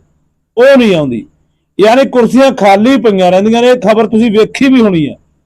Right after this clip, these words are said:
ਔਰ ਹੁਣ ਪੰਜਾਬ ਦੇ ਮੁੱਖ ਮੰਤਰੀ ਨੂੰ ਤਾਂ ਇੱਥੇ ਇਹ ਚਾਹੀਦਾ ਵੀ ਜਨਤਾ ਤੇਰੇ ਤੋਂ ਯਾਨੀ ਦੂਰ ਹੁੰਦੀ ਜਾ ਰਹੀ ਹੈ,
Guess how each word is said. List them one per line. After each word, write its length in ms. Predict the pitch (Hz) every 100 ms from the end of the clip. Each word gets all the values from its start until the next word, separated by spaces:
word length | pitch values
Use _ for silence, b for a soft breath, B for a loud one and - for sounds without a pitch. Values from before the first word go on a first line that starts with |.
| _ _ _ _ _ 214
ਔਰ 80 | 220
ਹੁਣ 200 | 226 185
ਪੰਜਾਬ 540 | 226 214 214 214 220
ਦੇ 120 | 226
ਮੁੱਖ 260 | 214 214 196
ਮੰਤਰੀ 460 | 202 208 180 220 226
ਨੂੰ 160 | 226
ਤਾਂ 100 | 220
ਇੱਥੇ 320 | 208 - 208
ਇਹ 40 | 233
ਚਾਹੀਦਾ 360 | 208 202 220
ਵੀ 120 | 214 214
ਜਨਤਾ 540 | 139 180 185 247 254
ਤੇਰੇ 220 | 233 226
ਤੋਂ 380 | 220 226 220 208 _ _ _ _ _ _ _ _ _ _ _ 156
ਯਾਨੀ 260 | 202 226
ਦੂਰ 340 | 202 185 220 269
ਹੁੰਦੀ 340 | 240 214 226
ਜਾ 160 | 208 190
ਰਹੀ 240 | 202 214
ਹੈ, 100 | 196